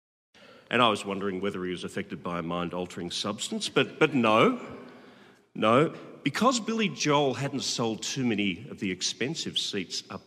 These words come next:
the front, his promoter, who was aware of Billy's fragile ego perhaps, was inviting people from way up the back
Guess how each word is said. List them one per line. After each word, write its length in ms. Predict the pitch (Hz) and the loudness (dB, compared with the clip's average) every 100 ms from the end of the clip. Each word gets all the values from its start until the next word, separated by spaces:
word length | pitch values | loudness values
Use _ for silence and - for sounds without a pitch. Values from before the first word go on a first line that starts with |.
| - | -18
the 80 | |
front, 580 | 95 - - 208 95 - - _ _ _ _ _ - _ _ - | -16 -12 -4 -2 -2 -8 -14 _ _ _ _ _ -20 _ _ -2
his 200 | 120 - | -2 0
promoter, 800 | - 107 117 202 233 - 123 131 - _ _ _ | 0 2 4 2 2 -2 -6 -8 -10 _ _ _
who 80 | 95 | -6
was 120 | 87 | -6
aware 280 | 90 101 95 | 0 0 0
of 140 | 92 | -2
Billy's 300 | 113 98 90 | -4 -2 -4
fragile 540 | - 98 82 92 85 92 | -2 -4 -2 -4 -2 -2
ego 300 | 151 85 80 | 0 -2 -4
perhaps, 540 | 82 107 98 - - - - _ | -6 -4 -4 -4 -8 -10 -20 _
was 160 | - 147 | 0 4
inviting 480 | 131 131 143 214 196 | 4 6 6 6 2
people 360 | 160 143 143 | 2 2 0
from 320 | 139 127 113 123 | -4 -2 0 6
way 380 | 165 208 220 | 6 8 4
up 260 | 214 160 - | 2 -2 0
the 100 | 135 | 0
back 380 | 120 110 117 | 4 4 4